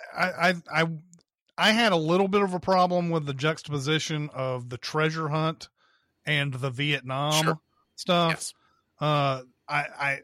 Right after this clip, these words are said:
Speaker 1: I felt like there were two different movies in here that if
Speaker 2: <laughs>
Speaker 1: Spike Lee had decided to go, he could have made two movies. He could have made the Vietnam version of this and then the Treasure Hunter version of this, and they,
Speaker 2: Mm-hmm.
Speaker 1: and, and they would have been two stellar movies on their own. But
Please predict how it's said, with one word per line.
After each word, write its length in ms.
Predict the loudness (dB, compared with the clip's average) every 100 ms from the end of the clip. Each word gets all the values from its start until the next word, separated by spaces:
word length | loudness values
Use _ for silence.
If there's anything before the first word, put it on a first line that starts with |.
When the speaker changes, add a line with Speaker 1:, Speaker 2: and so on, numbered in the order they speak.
| -2
Speaker 1:
I 100 | 0
felt 300 | 2 2 2
like 180 | 0
there 100 | 0
were 100 | -4
two 240 | -4 0 2
different 360 | 2 2 -4
movies 480 | -2 -2 0 0 -2
in 100 | -2
here 320 | -2 0 0
that 140 | 0 -2
if 80 | -4
Speaker 2:
<laughs> 100 | -2
Speaker 1:
Spike 280 | 0 0 -2
Lee 220 | -2 0
had 160 | 0
decided 520 | -2 -2 0 0 -2 -6
to 80 |
go, 500 | -2 -2 0 -2 -4 -8 _ _ _ _ -16 -8
he 140 | -4 -2
could 220 | 2 4
have 160 | 2
made 420 | 2 2 2 0 -6 _
two 180 | -6 -4
movies. 400 | -4 -8 -10 -14
He 100 | -6
could 100 | -4
have 80 | 0
made 180 | 0 0
the 60 |
Vietnam 760 | -2 -2 -2 -2 -2 -2 -4 -8 _ _ -10
version 360 | -4 -2 -2 -4
of 100 | -4
this 200 | -4 -4
and 160 | -2
then 100 | -2
the 60 | -4
Treasure 460 | -2 0 0 0 -2
Hunter 400 | -2 -2 -4 -8 _ _ -8
version 440 | -4 -4 -4 -8
of 140 | -10 -8
this, 340 | -8 -8 -8
and 160 | -8 -6
they, 100 | -4
Speaker 2:
Mm-hmm. 100 | -2 -2
Speaker 1:
and, 200 | -4 -6
and 140 | -4 -2
they 80 |
would 100 | 0
have 60 | -2
been 160 | -6 -6
two 360 | -4 -2 -2 -6 _ _ -10
stellar 640 | -8 -6 0 2 4 2
movies 460 | 2 2 0 -4 -6
on 140 | -8
their 200 | -8 -6
own. 300 | -6 -6 -8
But 100 | -8